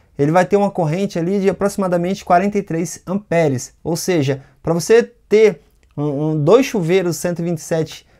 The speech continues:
numa casa ali que pro-, normalmente os, os disjuntores são ali de cinquenta amperes, é, é mais complicado. Já se a gente pegar um chuveiro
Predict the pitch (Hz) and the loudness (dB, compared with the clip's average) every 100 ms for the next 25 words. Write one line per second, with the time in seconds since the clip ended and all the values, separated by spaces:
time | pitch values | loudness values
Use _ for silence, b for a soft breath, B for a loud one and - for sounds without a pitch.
0 | b - 151 156 131 160 160 147 160 160 | b -6 -2 -4 0 0 2 0 -2 -2
1 | 156 135 _ 151 135 147 175 165 160 160 | -6 -6 _ -4 -2 -2 0 0 -2 -4
2 | 160 - - - 131 135 156 147 156 151 | -6 -8 -10 -4 -4 -2 -4 -2 -2 -2
3 | 151 147 147 143 135 151 139 170 156 131 | -4 -4 -4 -4 -4 -4 -4 -4 -6 0
4 | 165 214 208 b b b - 160 185 175 | 0 0 -4 b b b -6 -4 -2 -4
5 | 139 180 190 - 208 226 214 160 127 131 | -4 0 -2 0 -2 -2 4 4 4 4
6 | 151 202 233 220 - 208 185 - 165 175 | 4 4 2 -2 -2 6 6 6 0 -2
7 | 196 165 180 170 | 0 0 0 -2